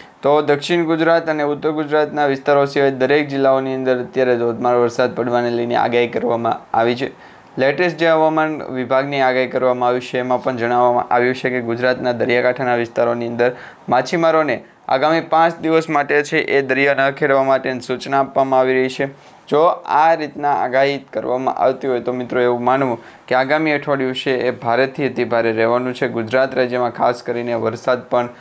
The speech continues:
પડશે. વહેલા મોડો વરસાદ પડે એની આગાહી કરવામાં આવી છે, પરંતુ એ તમને આવનારા સમયની અંદર જણાવશું. પર અત્યારે ગુજરાતના જે વિસ્તારોની અંદર ધોધમાર વરસાદ ભૂકા બોલાવી રહ્યો છે, કયા કયા જિલ્લાઓ છે,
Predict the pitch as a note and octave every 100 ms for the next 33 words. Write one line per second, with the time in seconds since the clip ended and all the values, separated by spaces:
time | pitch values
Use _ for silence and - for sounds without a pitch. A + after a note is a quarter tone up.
0 | - - - C3 B2+ - C#3+ C#3+ - -
1 | C3+ C#3+ E3+ F3 F3 E3+ E3 E3 D3 D3+
2 | D3+ D3 C3 D3 C#3+ C#3+ C#3+ C#3+ C#3 C#3
3 | C3+ C3+ - B2+ C#3 D3+ - C3 C3 C3
4 | C3 C3 C3 B2+ B2 B2+ B2 A#2+ B2+ B2+
5 | B2+ B2+ B2+ A#2+ B2 B2 B2 B2 C3 -
6 | A#2+ A#2+ - - - A#2 - D3+ C#3+ A#2+
7 | G#2 - _ _ - B2+ C#3 D3 D3 D3
8 | C#3+ C#3 C#3 C3 C3 C3+ C3 C3 C3 B2+
9 | A#2 A#2 A#2+ B2+ A#2+ A#2 A#2+ A2+ A2+ A#2
10 | A#2 A#2 A#2+ A#2+ A#2+ A#2 A#2+ - A#2+ B2
11 | B2+ B2 A#2+ A#2+ A#2+